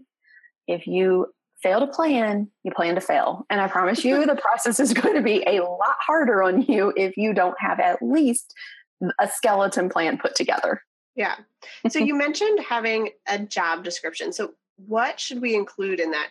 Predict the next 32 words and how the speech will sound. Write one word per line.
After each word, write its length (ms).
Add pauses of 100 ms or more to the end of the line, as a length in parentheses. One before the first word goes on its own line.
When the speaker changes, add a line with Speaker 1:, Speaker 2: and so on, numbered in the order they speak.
Speaker 2:
I 120
know 360 (240)
that 100
when 120
I, 520 (120)
you 80
know, 140
was 140
hired 440 (140)
for 80
my 160
first 260
job, 200
I 60
was 140
a 40
lifeguard. 520
It 80
was 160
basically 760 (640)
guard 280
the 80
pool 720
and 480 (200)
clean 540 (220)
and 460 (160)
<laughs> 140
like 180
collect 460
money. 540 (380)
So 160 (520)
Speaker 1:
Yeah. 260